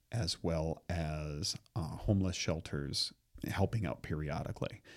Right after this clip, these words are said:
And it helps really put things in perspective, um, to see,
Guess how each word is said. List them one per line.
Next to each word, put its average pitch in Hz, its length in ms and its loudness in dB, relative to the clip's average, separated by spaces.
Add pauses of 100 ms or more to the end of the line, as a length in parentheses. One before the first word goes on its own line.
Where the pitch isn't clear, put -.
(320)
And 101 160 4
it 92 60 0
helps 113 340 0
really 120 200 6
put - 240 4
things 92 240 4
in 78 100 2
perspective, - 720 -2 (220)
um, 78 560 0 (220)
to 85 220 0
see, 85 600 2